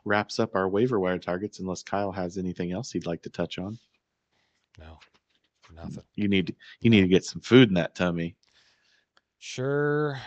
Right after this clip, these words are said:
Speaker 2: sure do, sure do. Uh,
Speaker 1: Yeah.
Speaker 2: folks, we're available on Facebook and Instagram and, um, TikTok at Stoned On Sports Podcast,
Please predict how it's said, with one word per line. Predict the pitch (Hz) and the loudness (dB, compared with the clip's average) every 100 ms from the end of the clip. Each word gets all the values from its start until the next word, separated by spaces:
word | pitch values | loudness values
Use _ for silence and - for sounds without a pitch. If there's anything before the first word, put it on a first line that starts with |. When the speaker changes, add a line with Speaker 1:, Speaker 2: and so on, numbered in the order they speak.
| - | -10
Speaker 2:
sure | - - 151 147 143 | -6 -2 0 0 0
do, | 127 139 143 147 151 143 | 0 2 4 4 2 -2
sure | - 135 131 127 | -4 -2 -4 -4
do. | 117 131 135 151 170 156 - | -4 -2 -2 -2 -4 -6 -8
Uh, | 123 120 120 | -4 -2 -2
Speaker 1:
Yeah. | 101 | -2
Speaker 2:
folks, | 131 - 135 | -4 -4 -4
we're | 117 | -4
available | 113 135 127 123 123 | -2 -2 -2 -2 -2
on | 123 123 117 | 0 -2 -4
Facebook | - 139 160 - 143 180 190 | -4 -2 -2 -4 0 0 0
and | 139 120 | -6 -6
Instagram | 143 - 147 139 139 143 160 165 | -8 -10 -8 -6 -4 -6 -8 -14
and, | - 107 104 101 98 95 95 - | -12 -10 -8 -8 -10 -14 -18 -20
um, | 90 - - - - - _ | -20 -20 -20 -20 -20 -20 _
TikTok | - 165 _ - 156 180 - | -8 -8 _ -2 -2 -2 -8
at | 117 | -16
Stoned | - - 110 107 | -14 -10 -10 -8
On | 107 104 | -8 -8
Sports | - 117 107 - | -10 -10 -10 -8
Podcast, | 117 113 117 131 127 131 - | -2 -2 -2 -2 -2 -2 -8